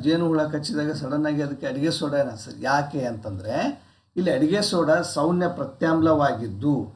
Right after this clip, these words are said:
ಅಂದ್ರೆ it's like a soft base, ನೋವು ಮತ್ತು ಉರಿಯಿಂದ ಉಪಶಮನ ನೀಡುತ್ತದೆ ಅಂತ.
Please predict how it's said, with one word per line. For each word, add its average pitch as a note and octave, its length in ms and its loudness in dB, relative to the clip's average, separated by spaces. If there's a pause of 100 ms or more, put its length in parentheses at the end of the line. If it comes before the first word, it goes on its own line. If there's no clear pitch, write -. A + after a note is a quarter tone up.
(120)
ಅಂದ್ರೆ - 560 -2
it's - 300 -6
like E3 300 -2
a D3+ 120 -2
soft D3 440 -2
base, F3 320 2 (640)
ನೋವು G#3 400 4
ಮತ್ತು F#3+ 300 2
ಉರಿಯಿಂದ D#3 440 6 (240)
ಉಪಶಮನ E3 600 2
ನೀಡುತ್ತದೆ B2 640 -4
ಅಂತ. A2+ 220 -16